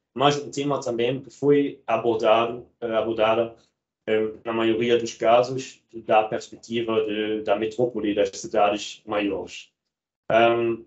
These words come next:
e para concluir o caso angolano, outra vez, como sa-, vocês sabem, eh, tem um processo peculiar, eh, e devagar de descentralização, eh, mas também uma descon-, descontração,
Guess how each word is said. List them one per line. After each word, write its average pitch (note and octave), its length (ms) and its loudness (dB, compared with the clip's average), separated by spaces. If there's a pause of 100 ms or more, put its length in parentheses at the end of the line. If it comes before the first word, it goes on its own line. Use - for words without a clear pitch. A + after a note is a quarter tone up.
e E3+ 200 6
para B2+ 200 4
concluir C3+ 400 2
o D#3 100 6
caso C3+ 320 2
angolano, A#2+ 540 0
outra A#2+ 260 -4
vez, A#2+ 460 -2 (220)
como C3+ 160 -4
sa-, A#2+ 200 -2 (280)
vocês A#2 460 -2
sabem, C3 600 2 (460)
eh, A#2+ 260 2
tem D#3 160 4
um D#3 120 2
processo C3+ 760 -6 (180)
peculiar, B2 800 4 (360)
eh, G2+ 60 -12
e G2+ 120 -12
devagar A#2+ 680 0
de A2+ 100 -4
descentralização, A2+ 1200 -2 (360)
eh, A#2+ 320 0
mas B2+ 220 -4
também A#2+ 340 0
uma A2 220 -2
descon-, B2+ 540 -2 (480)
descontração, C#3+ 1160 0